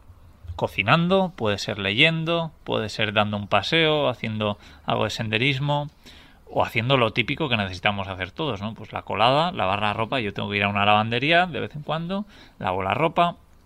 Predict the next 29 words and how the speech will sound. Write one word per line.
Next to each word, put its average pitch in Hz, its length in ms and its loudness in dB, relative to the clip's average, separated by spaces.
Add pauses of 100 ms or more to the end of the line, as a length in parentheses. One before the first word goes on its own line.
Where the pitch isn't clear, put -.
(560)
y, 98 840 0
y, 120 40 -6
bueno, 117 200 -4
pues - 160 -14
arreglar 101 400 0
igual 95 200 0
alguna 95 260 -6
cosilla 104 340 -6
de 95 60 0
la 95 100 -2
furgoneta. 156 640 -2 (480)
Pero - 160 0
vamos, 107 260 -4 (840)
es 208 360 0
una 202 420 2
rutina 196 360 2
bastante 160 500 2
clara 160 440 4
y 110 160 4
que 110 140 0
para 92 240 2
muchos 117 320 -4
podría 120 320 2
llegar 123 260 0
a 120 80 -2
ser 127 180 -2
aburrida, 95 560 2
yo 90 160 -6
creo. - 220 -12